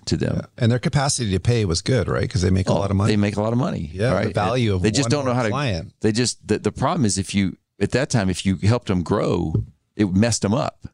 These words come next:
Speaker 1: They didn't know how to, they didn't know how to
Speaker 2: Scale.
Speaker 1: scale their business. And so I was with a, a, a, one of our clients, J Marshall Hughes, uh, uh, Tennessee, uh, Kentucky lawyer back in the States.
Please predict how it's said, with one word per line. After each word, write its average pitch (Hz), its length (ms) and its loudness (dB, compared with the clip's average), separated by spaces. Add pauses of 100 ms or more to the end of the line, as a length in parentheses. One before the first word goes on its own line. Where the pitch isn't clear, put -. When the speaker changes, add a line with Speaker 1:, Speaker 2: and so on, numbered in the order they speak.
(140)
Speaker 1:
They 101 100 2
didn't 107 160 2
know 101 80 2
how 110 80 4
to, 90 160 0 (120)
they 101 100 2
didn't 110 140 2
know 110 80 4
how 107 80 2
to 87 120 0
Speaker 2:
Scale. 92 200 -2
Speaker 1:
scale 110 180 2
their 95 100 0
business. 90 560 -2 (800)
And 104 160 4
so 104 260 0
I 98 80 -2
was 107 180 -2
with 165 180 0 (120)
a, 101 120 2 (440)
a, 87 80 2
a, 82 80 0 (200)
one 101 160 0
of 113 60 -2
our 113 100 -2
clients, 90 340 -2
J 98 240 0
Marshall 104 320 0
Hughes, 92 600 0
uh, 71 220 -2 (400)
uh, 76 260 0
Tennessee, 92 600 0 (420)
uh, 78 240 0
Kentucky 98 380 0
lawyer 85 460 0 (120)
back 85 220 -2
in 85 80 2
the 80 40 2
States. 82 460 -2